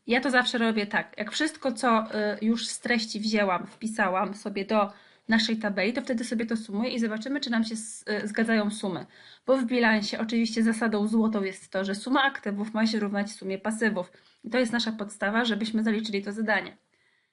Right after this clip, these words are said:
Czyli sumujemy sobie pięćset pięćdziesiąt tysięcy po kolei, e, przepraszam, pięćdziesiąt tysięcy plus pięćset pięćdziesiąt tysięcy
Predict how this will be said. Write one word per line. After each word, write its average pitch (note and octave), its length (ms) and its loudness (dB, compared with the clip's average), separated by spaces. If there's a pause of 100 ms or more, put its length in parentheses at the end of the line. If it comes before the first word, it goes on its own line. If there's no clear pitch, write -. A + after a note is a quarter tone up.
(140)
Czyli D#4 160 2
sumujemy C4+ 520 2
sobie - 260 -6
pięćset B3+ 380 -2
pięćdziesiąt A3 520 -2
tysięcy G3+ 540 -4
po A3 140 -8
kolei, F#3+ 540 -2 (360)
e, - 40 -8
przepraszam, G#3+ 420 0
pięćdziesiąt B3+ 480 2
tysięcy G#3+ 560 -6
plus A3 400 -4
pięćset A#3+ 440 -2
pięćdziesiąt G#3 560 -2
tysięcy G3 600 -4